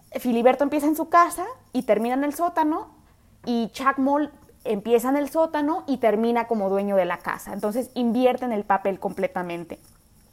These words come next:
Em, nuevamente observamos este tema de la metamorfosis, de, em, la trayectoria y la tran-, la trayectoria y la transformación, nada más que nada la transformación de ambos seres, tanto de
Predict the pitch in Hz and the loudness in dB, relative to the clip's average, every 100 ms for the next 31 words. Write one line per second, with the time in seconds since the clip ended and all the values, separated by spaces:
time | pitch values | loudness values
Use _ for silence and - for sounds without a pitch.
0 | _ - - - - - - 233 233 226 | _ -20 -20 -20 -20 -20 -2 2 4 4
1 | 220 220 208 - - - _ _ _ _ | 2 2 0 -8 -20 -20 _ _ _ _
2 | _ _ - 277 277 277 285 277 349 320 | _ _ -4 6 8 8 4 -2 -4 -4
3 | - 202 233 214 233 254 247 240 285 247 | -4 -4 0 2 2 -2 -4 -4 -2 -2
4 | 262 254 202 190 185 185 185 185 180 - | 0 0 -2 -2 -4 -4 -4 -6 -6 -4
5 | 220 220 254 294 294 - 220 196 185 185 | -4 -4 -4 -4 -6 -10 -6 -2 0 0
6 | 180 180 175 - - - _ - - 214 | 0 -2 -10 -18 -20 -20 _ -20 -8 -2
7 | 208 220 208 190 190 226 220 247 220 - | -2 0 -2 -2 -4 0 0 0 -2 -2
8 | 185 - 220 196 185 190 185 202 233 247 | -6 -4 -4 -2 0 -2 0 0 0 -2
9 | 220 185 - 175 175 - 311 294 208 202 | -2 -6 -6 -8 -8 -6 -4 -2 -2 -4
10 | 247 262 294 196 175 165 180 175 175 277 | -2 -2 -2 -4 -8 -8 -8 -8 -8 -6
11 | 262 214 202 202 220 294 320 302 - 226 | -6 -6 -4 -2 -2 -2 -4 -6 -4 -4
12 | 170 - 185 185 196 185 175 | -4 -6 -8 -4 -2 0 -2